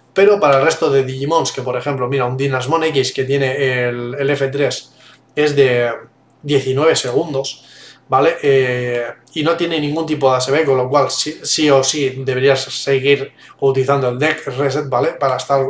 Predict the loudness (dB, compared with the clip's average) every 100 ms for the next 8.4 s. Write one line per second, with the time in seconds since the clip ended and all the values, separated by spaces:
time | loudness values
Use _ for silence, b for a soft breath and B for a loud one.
0 | -4 -4 -4 -2 -2 -2 0 2 2 0
1 | -2 -2 -2 -4 -2 -2 0 -6 B B
2 | B B 0 2 0 0 0 -2 -4 -6
3 | 0 2 2 -2 -2 -4 -2 0 2 0
4 | -2 -6 -6 -8 -8 0 2 2 B B
5 | B B -4 -2 2 2 2 2 2 2
6 | 2 2 2 2 0 0 -2 -2 -4 -4
7 | -4 0 2 2 -2 -4 -4 -4 -6 -8
8 | -12 -8 -6 -6